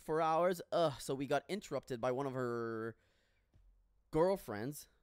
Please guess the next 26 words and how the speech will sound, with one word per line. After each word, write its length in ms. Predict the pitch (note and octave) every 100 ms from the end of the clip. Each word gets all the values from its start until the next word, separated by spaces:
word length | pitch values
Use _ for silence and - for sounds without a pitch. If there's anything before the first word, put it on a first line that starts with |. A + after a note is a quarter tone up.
| -
I 40 |
don't 100 | A#4
know, 140 | G#3+ G#3
why 200 | B4 A#4+
are 100 | - -
all 160 | G#3
your 140 | G3 C3+
friends 340 | - F#3 D#3+
so 280 | - G#3+ D3+
young 560 | F#2 G#2+ F#3 G#3 A2+ -
too, 320 | F3+ A#3 A#2
right? 260 | F2 F#3+ C#4
It's 200 | E3+ -
like, 180 | E3+ - - _
so 320 | - G3+ F#3+
she 260 | E3+ - B3
has, 240 | A3+ G#3
like, 180 | F3 C3 -
a 140 | C3+
bazillion 1040 | G2 - D3 A#2+ A2 E3+ G#3+ G#3+ G#3+ G#3 F#3+ _ _ _ _ _ _ _ _ -
of 280 | E3 A#2+ G#2+
male 220 | C#3 F3
friends 360 | - G#3+ C4+ -
that 120 | C3+
are 140 | C3 -
all 420 | D#3+ F#3 G3+ G#3